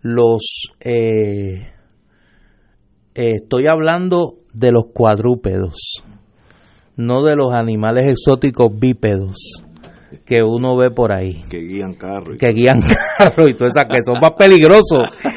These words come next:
Speaker 1: que los cerdos vietnamitas.
Speaker 2: Sí, bendito.
Speaker 1: Mire, esos son de acá del patio, son más peligrosos que los vietnamitas. Pero mire, esto es un issue de salud pública básico, ¿no?
Speaker 2: Hombre, sí, eso así,
Speaker 1: Que,
Speaker 2: sí.
Speaker 1: que no debería haber ningún tipo de diferendo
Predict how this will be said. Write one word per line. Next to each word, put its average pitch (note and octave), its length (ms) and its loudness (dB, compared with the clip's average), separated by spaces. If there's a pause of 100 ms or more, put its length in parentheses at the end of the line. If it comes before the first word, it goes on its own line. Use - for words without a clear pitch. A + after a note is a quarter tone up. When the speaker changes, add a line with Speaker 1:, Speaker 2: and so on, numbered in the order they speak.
(140)
Speaker 1:
que D3+ 120 4
los C3 240 4
cerdos F3+ 320 4
vietnamitas. D3+ 720 6
Speaker 2:
Sí, D#3+ 40 4
bendito. C3+ 640 2
Speaker 1:
Mire, D3+ 480 6
esos D3+ 460 2
son A#3+ 420 6 (1080)
de B2+ 160 2
acá D3+ 320 6
del G#3+ 160 6
patio, F3 440 6 (680)
son - 260 -2
más F3+ 180 4
peligrosos G3 540 4
que F3+ 80 4
los D#3+ 120 4
vietnamitas. D3 560 4
Pero C#3 160 4
mire, E3+ 180 2
esto F#3 180 0
es E3+ 40 2
un E3 60 0
issue D#3 240 -2
de C#3 100 2
salud A#2+ 280 -2
pública A2 480 -6
básico, G2+ 460 -8
¿no? G#2+ 120 -8
Speaker 2:
Hombre, A#2+ 140 -6
sí, G2 240 -12
eso G2 220 -12
así, F2 200 -14
Speaker 1:
Que, A#2+ 400 6
Speaker 2:
sí. G#2+ 80 -10
Speaker 1:
que A2+ 140 2
no B2 180 2
debería C3+ 460 6
haber C3 180 6
ningún B2 400 0
tipo B2+ 400 -2
de B2+ 200 2
diferendo A#2+ 920 -4